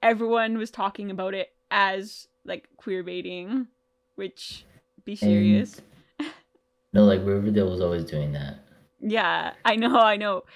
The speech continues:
Speaker 1: So there was, like, the episode where, like, Archie is in jail,
Speaker 2: <laughs>
Speaker 1: and then, <laughs> and, and then, like,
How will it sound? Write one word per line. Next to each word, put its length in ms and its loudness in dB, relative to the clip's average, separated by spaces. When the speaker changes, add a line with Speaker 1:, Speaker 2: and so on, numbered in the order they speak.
Speaker 1:
So 160 4
there 180 4
was, 120 4
like, 160 0
the 140 -2
episode 520 -4
where, 240 -6
like, 220 -6
Archie 420 -8
is 100 -8
in 180 -8
jail, 360 2
Speaker 2:
<laughs> 240 -14
Speaker 1:
and 160 0
then, 180 2
<laughs> 60 0
and, 320 4
and 360 2
then, 260 -2
like, 340 -2